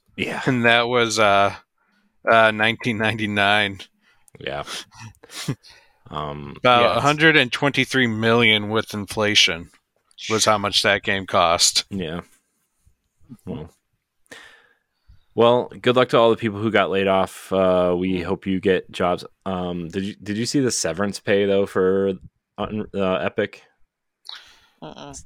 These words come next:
Speaker 1: Six months of base pay, six months of health insurance, uh, uh, accelerated stock options, uh,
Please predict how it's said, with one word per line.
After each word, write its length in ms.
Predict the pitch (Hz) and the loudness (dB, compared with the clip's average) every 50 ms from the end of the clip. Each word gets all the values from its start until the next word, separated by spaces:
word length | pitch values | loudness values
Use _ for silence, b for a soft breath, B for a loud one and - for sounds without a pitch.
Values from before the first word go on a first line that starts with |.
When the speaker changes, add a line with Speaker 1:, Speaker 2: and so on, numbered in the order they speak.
| - - - - | -20 -20 -16 -12
Speaker 1:
Six 320 | - - 117 127 127 - | -2 0 2 2 2 2
months 200 | 135 127 120 - | 0 0 0 0
of 140 | 135 113 101 | -2 -4 0
base 280 | - 110 107 104 - - | 2 2 2 2 0 -2
pay, 420 | - - 95 87 87 85 87 90 - _ | -4 -2 0 0 0 0 -4 -6 -10 _
six 360 | - - - 113 113 - - | -8 -4 0 0 0 0 -2
months 340 | 120 107 104 104 - - - - - | -4 -4 -4 -6 -8 -14 -18 -12 -8
of 240 | 92 98 92 90 - | -4 -4 -4 -4 -4
health 320 | - - 92 90 87 - | -4 -4 -4 -4 -4 -6
insurance, 720 | 92 87 - - 92 90 87 87 87 85 - - - - _ _ _ _ _ _ _ _ _ _ _ _ _ - - | -8 -8 -6 -4 -4 -4 -4 -6 -8 -8 -10 -10 -12 -12 _ _ _ _ _ _ _ _ _ _ _ _ _ -8 -4
uh, 640 | 98 95 92 92 92 90 90 90 90 90 87 87 - - _ _ _ _ _ _ _ _ _ _ _ _ _ - | 0 0 2 2 2 0 0 0 0 0 -2 -4 -6 -8 _ _ _ _ _ _ _ _ _ _ _ _ _ -18
uh, 260 | - 78 71 65 57 - _ - | -18 -16 -16 -16 -18 -16 _ -10
accelerated 760 | 104 101 - - - 110 110 110 107 107 107 104 104 90 - | -10 -6 -4 0 2 2 4 4 4 4 4 2 2 -2 -4
stock 720 | - - - - - - 104 95 92 98 85 - - - - _ _ _ _ _ _ - _ _ _ - - _ _ - | -8 -8 -8 -8 -6 -2 0 0 2 0 -2 -4 -8 -20 -20 _ _ _ _ _ _ -20 _ _ _ -20 -20 _ _ -10
options, 760 | 90 92 87 85 - - 92 85 85 85 80 - - - - - _ - | -8 -6 -6 -6 -6 -8 -8 -8 -8 -8 -10 -10 -10 -12 -12 -14 _ -14
uh, 420 | 95 87 82 82 78 78 76 78 | -12 -10 -10 -10 -10 -10 -10 -12